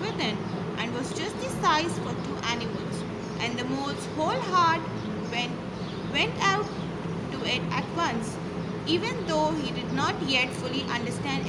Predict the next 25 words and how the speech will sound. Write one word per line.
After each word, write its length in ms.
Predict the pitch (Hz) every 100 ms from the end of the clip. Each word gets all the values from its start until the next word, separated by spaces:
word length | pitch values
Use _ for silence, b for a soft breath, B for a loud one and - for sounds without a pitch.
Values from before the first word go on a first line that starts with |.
| 202
its 140 | -
uses. 440 | 277 156 - - - - - - - - - - - - - - - - - - - - - - - - - - - - - - - - - - -
Explain. 260 | 269 254 214 - - - - -
Uh, 280 | 247 247 247 - - - - - - - - - - - - - - - 269
okay. 260 | 254 226 226 - 208 - - - -
So 140 | - 311 294
the 60 | 285
rat 300 | 285 349 - -
quickly 340 | 403 311 370
pulled 320 | - 262 254
the 80 | 427 440 247
rope 260 | 247 -
of 140 | 226 220 285
the 100 | 302 381
boat 200 | 359 214 - 294
towards 420 | 277 311 508 -
himself 640 | 381 262 - 247 247 - -
and 160 | 226 -
stepped 440 | 311 339 440 -
into 280 | - - 311 294
it. 80 | 208 - - - -
It 140 | 240 240
was 120 | 262
a 60 | 285
small 460 | - 285 277 349